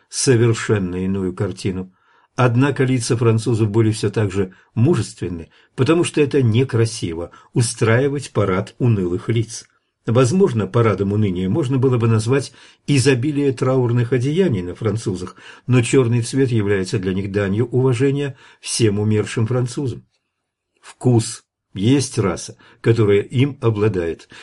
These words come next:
Как видите, когда я советую Америке учиться у Франции, я, конечно же, имею в виду положительные качества этой нации. Никто из нас не без греха. Вкус французов, которые сейчас живут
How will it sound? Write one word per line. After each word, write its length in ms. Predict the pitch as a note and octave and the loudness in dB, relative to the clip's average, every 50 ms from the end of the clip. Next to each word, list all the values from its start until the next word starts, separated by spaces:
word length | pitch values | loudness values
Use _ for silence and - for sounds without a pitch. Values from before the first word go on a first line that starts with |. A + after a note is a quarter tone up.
| - _ | -20 _
Как 220 | _ B2 A#2 A#2 B2 | _ 0 2 2 2
видите, 420 | G#2+ A2+ C3 C#3 D3+ A#2+ - C#3 | 2 2 2 0 -2 -4 -4 -2
когда 320 | A2+ B2+ A2 G#2+ G2+ G#2+ | 0 0 0 2 2 2
я 140 | B2+ C3 A2+ | 2 2 0
советую 480 | A2+ - G#2+ F#2 F#2 G#2+ A2+ - G#2+ F#2+ | 0 -2 -2 0 0 -2 -2 0 -2 -2
Америке 420 | F#2 F#2 F2+ F2 F2 G2 - B2+ | -2 -4 -4 -6 -6 -6 -6 -6
учиться 540 | A#2+ C3 A#2 A#2 - B2+ A#2 A#2 - - C3+ | -4 -4 -4 -4 -4 -6 -6 -4 -4 -6 -4
у 80 | - C3+ | -2 -4
Франции, 600 | A2+ - B2 A#2+ B2 B2 A#2 - - C3 B2+ - - - - _ | -2 0 0 0 0 0 -2 -2 -4 -4 -4 -6 -10 -20 -8 _
я, 280 | - G#2 G#2+ A2+ G#2 G#2 | -2 2 2 2 2 2
конечно 460 | - A#2 A#2+ B2+ C3 A#2 - C3+ C3 | 0 0 0 0 -2 -4 -4 -4 -2
же, 220 | A#2+ C3 C#3+ D3+ _ _ - _ _ | -2 -2 -4 -6 _ _ -20 _ _
имею 400 | - A#2+ A#2+ A#2 A2+ A2 A2 A2 | 4 6 6 6 6 6 4 4
в 20 | |
виду 220 | A#2 C3+ A#2 - - | 2 2 0 0 0
положительные 760 | - E3+ E3+ F#3 F3+ - E3 A#2+ - - F2 D#2+ D#2+ E2+ F2+ | 2 2 2 2 2 2 0 0 0 -4 -8 -8 -8 -10 -8
качества 460 | - G#2 E2+ - - - - - G2 | -6 -6 -8 -6 -10 -14 -10 -6 -6
этой 220 | F2+ F2 - G2+ F#2+ | -6 -4 -4 -4 -4
нации. 440 | F#2+ F#2 - - - - - - _ _ _ _ _ - | -4 -4 -6 -8 -12 -14 -14 -14 _ _ _ _ _ -4
Никто 360 | B3+ C4+ - - - C3+ A2 | -4 -4 -2 2 4 4 4
из 140 | G#2 F#2+ F2 | 4 2 -2
нас 340 | F#2+ F#2+ F#2 F#2 - - _ _ _ | -2 -2 -4 -4 -8 -16 _ _ _
не 240 | A#2+ A2+ A#2 A2 G2+ | 2 4 4 4 4
без 180 | G#2+ A#2 G#2+ | 2 0 0
греха. 460 | G2 A2+ A#2 A#2+ A#2 - B2 B2 - - _ _ _ _ _ _ _ _ _ - _ | 0 -2 -2 -4 -4 -6 -8 -10 -10 -12 _ _ _ _ _ _ _ _ _ -20 _
Вкус 580 | _ - - _ - D3+ D#3 D3+ - - - - | _ -20 -20 _ 0 2 4 4 2 0 -6 -10
французов, 920 | - - - D3+ C#3 C3 C3 B2 A#2 - - C#3 D3+ D#3+ B2 D3+ D3+ - | -14 -6 0 2 2 2 2 0 -2 0 0 2 2 2 0 0 -4 -2
которые 480 | - - C3 A#2+ - B2 B2 B2 A#2+ A#2 | -2 -2 -2 0 2 2 4 4 4 2
сейчас 720 | A2+ - - A#2 A2+ - - A2+ G#2+ A2 A#2+ A#2 - - - | 0 0 -2 -2 -2 0 0 0 2 2 2 0 -4 -8 -6
живут 600 | - G#2 G2 A2 B2 G#2+ F#2+ A2 A#2+ A#2+ - | -6 -2 0 0 0 2 0 -2 -4 -4 -8